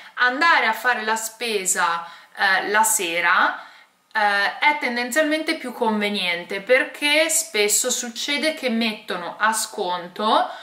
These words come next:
eh, tutto quello che è un po' l'invenduto del giorno che sta andando a male. Anzi, uno dei giorni migliori per andare a farlo è proprio il lunedì, perché i supermercati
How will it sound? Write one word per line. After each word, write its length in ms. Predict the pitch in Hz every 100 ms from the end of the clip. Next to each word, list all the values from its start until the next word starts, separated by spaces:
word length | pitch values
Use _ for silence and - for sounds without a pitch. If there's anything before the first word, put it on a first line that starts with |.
| - - - -
eh, 440 | 208 208 202 202
tutto 320 | 311 - 311
quello 280 | 302 247 262
che 100 | 277
è 40 | 226
un 140 | 226
po' 180 | 226 214
l'invenduto 760 | 220 214 208 247 240 220 214 226
del 240 | 208 240
giorno 400 | 220 214 202 208
che 120 | 214
sta 480 | 226 - 190 196 202
andando 360 | 185 196 180 180
a 60 |
male. 320 | 180 165 165 -
Anzi, 680 | 247 214 190 - 190 175
uno 300 | 247 285 269
dei 160 | 226 226
giorni 300 | 233 254 220
migliori 420 | 220 214 220 202
per 160 | 185 190
andare 220 | 208 226
a 40 |
farlo 540 | 254 247 226 233 240 240
è 120 | 240
proprio 420 | 220 202 202 214
il 160 | 214 202
lunedì, 600 | 202 208 185 185 180 - - - -
perché 400 | 226 226 226 254
i 240 | 208 185
supermercati 1120 | 202 220 226 220 220 220 220 226 196 - 180